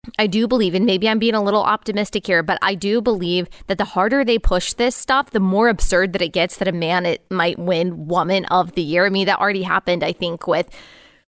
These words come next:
Rachel Levine. I think that's the name that she goes by, who is the Assistant Health and Human Services Secretary. I think she won, like,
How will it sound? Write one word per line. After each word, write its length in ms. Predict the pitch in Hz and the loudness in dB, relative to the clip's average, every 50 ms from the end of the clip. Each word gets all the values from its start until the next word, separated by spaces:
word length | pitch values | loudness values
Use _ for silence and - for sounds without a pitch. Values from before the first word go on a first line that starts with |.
| _ _ - | _ _ -16
Rachel 640 | 151 160 185 175 170 196 196 196 - - 190 185 170 | -12 -8 -4 0 0 2 2 0 0 0 0 0 2
Levine. 640 | - 175 160 170 185 185 185 175 165 165 165 165 - - - | 0 -2 -2 0 0 0 2 2 0 0 -2 -2 -2 -2 -2
I 60 | 190 | -2
think 220 | - 180 175 170 | -4 -4 -6 -4
that's 200 | - 180 175 - | -4 -4 -4 -2
the 100 | - 190 | -4 -4
name 260 | 185 160 156 185 190 | -4 -2 -2 -2 -2
that 160 | 175 190 - - | 0 -2 -2 -2
she 160 | - 208 175 | -2 -4 0
goes 280 | - 190 175 170 175 - | 2 2 2 2 2 0
by, 260 | - 180 165 160 180 | -2 -2 -2 -2 -2
who 180 | 185 190 185 180 | 0 2 2 4
is 280 | 165 160 165 175 - | 4 4 2 2 0
the 400 | - 190 180 170 165 160 160 165 - - - - - | 0 0 2 2 2 2 0 -4 -6 -10 -10 -4 -2
Assistant 720 | 196 - - 196 185 - - 196 180 170 165 165 160 - - | -2 0 0 0 0 0 0 0 0 0 0 -2 -4 -8 -8
Health 240 | - 196 190 185 175 | -2 0 0 0 0
and 100 | 185 180 | 0 -2
Human 240 | 170 180 175 180 170 | 0 0 0 0 0
Services 480 | - 214 208 208 180 180 - 180 170 | 2 2 2 2 2 0 -2 -2 0
Secretary. 520 | - 175 170 - 180 - - 170 165 170 165 | 0 0 -2 -2 -4 -4 0 2 2 4 2
I 40 | 185 | 2
think 200 | - 190 185 - | 0 -2 -4 -2
she 120 | - 190 | -2 0
won, 380 | 175 175 175 170 170 175 175 - | 2 2 2 2 2 0 -2 -2
like, 380 | - 185 175 165 - - - | 0 0 0 0 -2 -8 -20